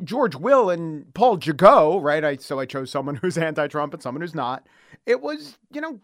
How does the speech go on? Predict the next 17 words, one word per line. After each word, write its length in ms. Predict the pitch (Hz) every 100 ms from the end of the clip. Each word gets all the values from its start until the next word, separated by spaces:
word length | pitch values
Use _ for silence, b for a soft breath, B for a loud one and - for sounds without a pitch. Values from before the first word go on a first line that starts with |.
| -
Charlie 380 | 254 359 370
Kirk 400 | - - 320 311
and 100 | 240
Dan 240 | 202 240 214
Bongino, 540 | 220 202 302 359 285
and 80 | 208
not 160 | 254 -
just 200 | 233 -
because 380 | 190 202 175
they're 320 | 131 135 190 156
them. 420 | 139 226 202 160 B B B
They 140 | 190
were 140 | 254 247
saying 560 | - 247 339 240 196
specific 500 | - 202 - - 196
things 520 | - 277 294 226 190
which 400 | 135 185 190 -